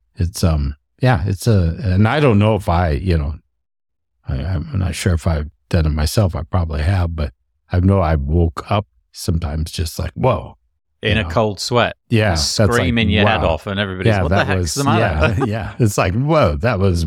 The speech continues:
Speaker 1: that was not good."
Speaker 2: <laughs> Yeah.
Speaker 1: I'm glad I woke up, you know, and those are the ones you hope you don't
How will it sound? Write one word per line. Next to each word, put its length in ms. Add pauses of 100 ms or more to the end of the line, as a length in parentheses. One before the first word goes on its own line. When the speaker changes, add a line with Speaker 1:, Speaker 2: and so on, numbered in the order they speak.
(120)
Speaker 1:
that 240
was 220
not 240
good." 460
Speaker 2:
<laughs> 0
Yeah. 80 (180)
Speaker 1:
I'm 220
glad 300
I 100
woke 340
up, 260
you 80
know, 140
and 100
those 180
are 100
the 100
ones 260
you 140
hope 300
you 100
don't 260